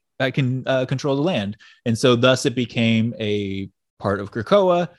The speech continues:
which is also the only way to reach Otherworld now because they have the portal and they control entry into Otherworld.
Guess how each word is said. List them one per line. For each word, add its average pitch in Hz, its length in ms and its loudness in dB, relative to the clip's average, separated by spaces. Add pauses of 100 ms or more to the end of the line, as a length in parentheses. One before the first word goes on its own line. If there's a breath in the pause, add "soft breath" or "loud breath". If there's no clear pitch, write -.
(260 soft breath)
which 135 200 -2
is 131 140 -2
also 123 500 2
the 110 180 0
only 110 220 4
way 104 220 0
to 101 140 -8
reach 98 280 -6
Otherworld 170 480 2
now 156 260 -2
because 113 340 -4
they 117 180 -2
have 117 160 -4
the 107 80 -8
portal 131 480 0
and 101 200 -4
they 98 100 -4
control 92 560 -8
entry 98 420 -6
into 87 380 -12
Otherworld. 78 480 -12